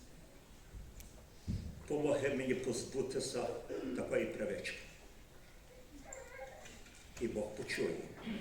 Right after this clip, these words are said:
Але має право Господь задати запитання, коли ми кажемо:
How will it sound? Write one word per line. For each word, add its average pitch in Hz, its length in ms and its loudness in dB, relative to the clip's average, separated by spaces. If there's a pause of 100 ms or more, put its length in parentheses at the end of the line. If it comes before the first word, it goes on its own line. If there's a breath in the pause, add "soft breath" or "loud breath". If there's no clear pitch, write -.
(100)
Але - 200 12
має 240 320 10
право - 380 8
Господь 135 380 4
задати 131 400 6
запитання, 110 680 4
коли 131 160 8
ми 139 140 4 (140)
кажемо: 120 280 0